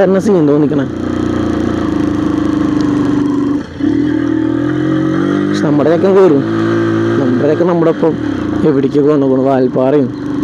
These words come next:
കൈലാസഗിരിയൊക്കെ സിമ്പിളായിട്ട് വന്നിട്ടുള്ളത് നമ്മുടെ ഒപ്പം. പിന്നെ അവന് ഇതൊന്നും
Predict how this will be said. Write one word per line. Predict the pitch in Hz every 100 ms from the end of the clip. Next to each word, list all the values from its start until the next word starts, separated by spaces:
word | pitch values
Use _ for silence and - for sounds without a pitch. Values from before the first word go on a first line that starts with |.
| -
കൈലാസഗിരിയൊക്കെ | 139 135 131 139 147 147 160
സിമ്പിളായിട്ട് | 135 143 147
വന്നിട്ടുള്ളത് | 147 147 139 139
നമ്മുടെ | 131 127
ഒപ്പം. | 107 120 - - - - - -
പിന്നെ | 143 151 151
അവന് | 143 160
ഇതൊന്നും | 156 165